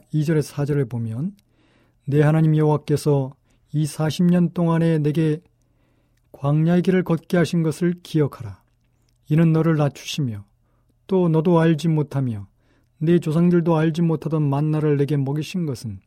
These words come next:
사람이 떡으로만 사는 것이 아니요 여호와 입에서 나오는 모든 말씀으로 사는 줄을 내가 알게 하려 하심이니라. 이 사십 년 동안에 내 의복이 헤어지지 아니하였고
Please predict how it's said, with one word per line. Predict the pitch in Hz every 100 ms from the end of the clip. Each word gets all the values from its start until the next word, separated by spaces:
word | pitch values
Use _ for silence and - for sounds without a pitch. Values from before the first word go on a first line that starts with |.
| _ _ _ _ _ _ _ _
사람이 | - 160 185 202 202
떡으로만 | 220 220 220 208 180
사는 | 170 160
것이 | 139 -
아니요 | 127 113 107 95 _ _ _ _ _
여호와 | 139 147 165
입에서 | 165 160 156 156
나오는 | 147 147 143 120
모든 | 117 139 - 202
말씀으로 | 190 180 175 185 175 165
사는 | 170 160 151
줄을 | 143 208 220 _ _ _ _ -
내가 | 131 131 147 143 -
알게 | 139 147 160
하려 | 151 156 196 202
하심이니라. | - 151 175 131 104 - _ _ _ _ _ _ _ _ _ _ -
이 | 165
사십 | 175 160 165 196
년 | 185 190 175
동안에 | 165 131 113 95 - _ _ _ _
내 | 139
의복이 | 160 160 156 156 175 170 160
헤어지지 | 160 190 175 185 202 196 -
아니하였고 | 147 156 185 143 110 120